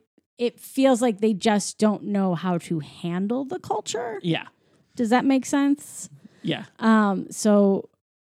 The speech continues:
Speaker 1: now I can see how it would be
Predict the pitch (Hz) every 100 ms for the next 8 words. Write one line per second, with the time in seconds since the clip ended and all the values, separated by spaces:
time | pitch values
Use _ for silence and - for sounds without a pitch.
0 | _ _ _ _ _ _ _ _ - 247
1 | 226 247 240 220 202 202 208 - 208 -
2 | 208 185 190 202 185 - 196 - 190 190
3 | 165 190 175 156 151